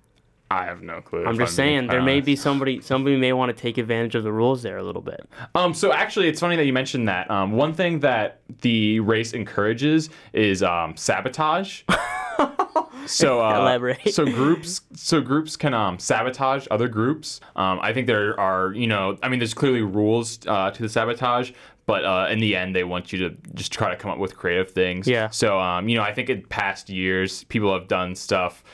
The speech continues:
Speaker 1: Um, for example, uh, you know, people might give out cards that are "Skip this checkpoint" or
Speaker 2: Oh,
Speaker 1: something
Speaker 2: sure,
Speaker 1: like that.
Speaker 2: sure, yeah.
Speaker 1: Um, and, uh, you know, a group might fall prey to that, miss the checkpoint, and then when they go to the finale, you know, the people say, you know, "This card was made up,"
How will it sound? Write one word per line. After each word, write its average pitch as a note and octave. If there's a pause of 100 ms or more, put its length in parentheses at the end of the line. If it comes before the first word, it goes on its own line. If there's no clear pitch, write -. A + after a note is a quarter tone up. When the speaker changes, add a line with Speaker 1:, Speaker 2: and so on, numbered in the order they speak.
(120)
Speaker 1:
Um, F2+
for G2+
example, F#2
uh, E2+
you F#2+
know, F2
people G2
might F2
give F#2+
out E2+
cards E2+
that E2+
are D#2+
"Skip -
this G2
checkpoint" E2 (300)
or B2+
Speaker 2:
Oh, -
Speaker 1:
something G#2+
Speaker 2:
sure, B2
Speaker 1:
like A2+
that. F#2
Speaker 2:
sure, G#2+
yeah. F#2
Speaker 1:
Um, E2+
and, F2+
uh, D#2+
you A#2
know, G2+
a F#2+
group G2
might F#2+
fall F2+
prey A2+
to A2
that, G#2+ (160)
miss A#2+
the A#2+
checkpoint, A2+
and G#2
then G#2
when G2+
they G2
go G#2+
to G#2
the G2+
finale, G2+ (220)
you G#2
know, G2
the F#2+
people F#2
say, F#2
you F#2+
know, F2+
"This F2+
card F2+
was F#2
made F#2
up," -